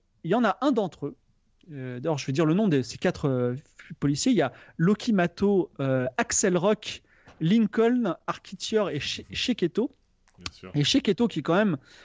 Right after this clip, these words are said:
Speaker 1: euh, on va dire plutôt Axel Rock. Axel Rock, il te regarde un peu. Il te regarde, mais comme t'es en train de manger, tu sais pas trop s'il te regarde parce que t'es en train de manger ou il te regarde,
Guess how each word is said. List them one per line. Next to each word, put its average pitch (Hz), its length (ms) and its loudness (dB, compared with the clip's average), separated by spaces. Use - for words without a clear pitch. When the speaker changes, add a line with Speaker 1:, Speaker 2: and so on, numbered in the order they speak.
Speaker 1:
euh, 156 80 4
on 233 100 4
va 320 60 4
dire 233 260 -2
plutôt 226 180 -2
Axel 208 280 -2
Rock. 127 280 0
Axel 208 280 0
Rock, 214 320 0
il 175 100 -2
te - 80 -2
regarde 214 300 2
un 190 80 0
peu. 135 140 -10
Il 165 80 -4
te - 80 0
regarde, 233 440 0
mais 180 100 -4
comme 269 180 -2
t'es 254 80 -2
en 208 60 0
train 190 160 -2
de 180 60 -2
manger, 180 360 2
tu - 80 -20
sais 208 100 -2
pas 226 80 2
trop 302 140 0
s'il 240 120 -4
te - 60 -14
regarde 190 380 0
parce 139 120 -6
que - 80 -6
t'es 131 80 -2
en 147 60 2
train 156 140 -4
de 160 60 -2
manger 190 180 2
ou - 20 4
il 262 60 2
te - 60 -4
regarde, 220 200 2